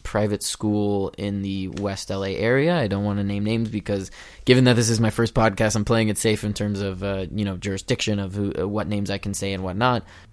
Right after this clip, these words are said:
'cause, uh, I, I know that it's a crazy world out there and people are looking for reasons to take legal action for whatever reason, I don't know.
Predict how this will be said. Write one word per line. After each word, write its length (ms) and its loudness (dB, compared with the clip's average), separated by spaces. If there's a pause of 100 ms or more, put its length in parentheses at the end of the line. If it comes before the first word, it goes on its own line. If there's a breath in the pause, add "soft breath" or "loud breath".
(220)
'cause, 320 -2
uh, 300 -4
I, 520 -4 (360)
I 120 -4
know 300 -2
that 200 -2
it's 180 -10
a 160 -8
crazy 480 0
world 260 2
out 140 -2
there 140 0
and 140 -4
people 320 -8
are 60 -6
looking 260 -6
for 140 -8
reasons 400 -6
to 240 -6 (380 loud breath)
take 240 -2
legal 280 0
action 320 -2
for 140 -6
whatever 300 2
reason, 340 0
I 220 -2
don't 140 -4
know. 180 -8